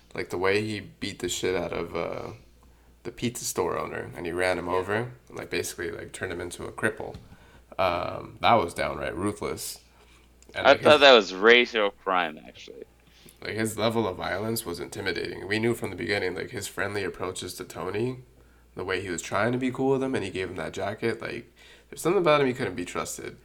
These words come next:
Speaker 1: And then
Speaker 3: Did you just ignore the three percent rise in Italian-American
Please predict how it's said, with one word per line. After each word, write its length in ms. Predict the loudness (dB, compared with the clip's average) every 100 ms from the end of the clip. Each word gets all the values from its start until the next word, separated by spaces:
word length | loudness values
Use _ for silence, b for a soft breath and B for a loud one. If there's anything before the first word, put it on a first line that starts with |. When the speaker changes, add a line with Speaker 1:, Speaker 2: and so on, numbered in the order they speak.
| b b b b -4
Speaker 1:
And 160 | -2
then 120 | 2 2
Speaker 3:
Did 140 | 2
you 120 | -2
just 280 | -4 -6 2
ignore 560 | 2 4 4 6 8 6
the 240 | 4 2
three 260 | 2 -2 -4
percent 440 | -4 -4 -2 -2
rise 400 | 4 6 6 4
in 80 | -4
Italian-American 880 | -8 -2 0 0 -2 -4 -6 -8